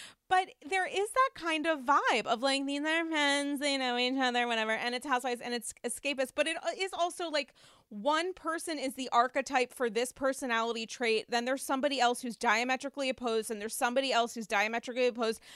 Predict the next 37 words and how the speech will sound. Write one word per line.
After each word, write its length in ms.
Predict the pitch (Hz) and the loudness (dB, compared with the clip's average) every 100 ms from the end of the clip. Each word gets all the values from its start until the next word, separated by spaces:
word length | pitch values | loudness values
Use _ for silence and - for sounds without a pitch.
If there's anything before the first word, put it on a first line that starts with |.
| - | -14
and 100 | - | -8
then 80 | 226 | -6
there's 160 | 226 - | -4 -2
somebody 300 | 277 277 285 | 0 2 2
else 160 | 254 | 2
who's 140 | 254 214 | 0 0
very 280 | 240 247 | 2 2
different 300 | 254 254 247 | 2 -2 -4
from 160 | 247 240 | -6 -2
their 100 | 240 | -2
cousin, 420 | - 254 226 233 | 2 2 2 0
but 140 | 220 214 | -4 -2
they're 140 | 214 | -2
both 260 | 233 262 - | 0 0 2
on 280 | 240 240 240 | 2 2 2
it, 160 | 233 - | 0 -2
but, 140 | 220 | -2
like, 160 | 220 214 | -2 -2
there's 240 | 226 226 | -4 -2
an 120 | 233 | -4
interesting 460 | 226 226 240 254 226 | -4 -4 -4 -4 -4
thing 200 | 233 226 | -4 -2
'cause 100 | 233 | -4
they're 140 | 226 | -4
so 180 | 226 226 | -2 -2
different. 420 | 226 214 214 214 | -2 -2 -2 -2
Like, 220 | 233 220 - - - - - _ | 0 -2 -2 -20 -20 -20 -20 _
it 300 | 330 320 254 | -6 -6 -4
does 540 | - 320 339 453 - - | 2 6 6 6 0 -8
feel 500 | - 320 320 359 339 | -8 0 4 4 4
like 220 | 294 - - | 2 0 0
any 360 | 254 269 294 370 | 4 4 4 0
personality 920 | - 330 320 330 302 262 285 320 294 | -2 -2 -4 -2 0 2 2 0 -4
type 440 | 247 269 240 226 - | -2 0 2 2 -2
that 240 | 220 233 - | 0 0 4
I 280 | 214 240 | 4 4
could 240 | 269 - | 2 -4